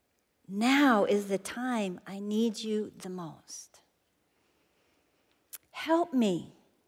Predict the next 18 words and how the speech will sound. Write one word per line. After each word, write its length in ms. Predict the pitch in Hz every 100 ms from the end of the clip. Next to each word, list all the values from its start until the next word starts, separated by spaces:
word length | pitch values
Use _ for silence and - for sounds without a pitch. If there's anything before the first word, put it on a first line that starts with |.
| _
Quickly 460 | - 320 330 330 302
teach 440 | 302 294 311 311
me 120 | 277 247
the 100 | 233
correction 580 | - 247 269 - 262
I 100 | 247
need 340 | 240 269 294 277
so 220 | - 240
I 180 | 247 262
can 200 | 269 247
get 280 | 262 254 226
well. 540 | 233 269 262 214 185 - _ _ _ _ _ _ _ _ _ _
Be 160 | 277
close 400 | 294 - 285 294
to 120 | - 285
me 220 | 285 285
also, 420 | 285 294 - 277
because 520 | 262 269 294 277 262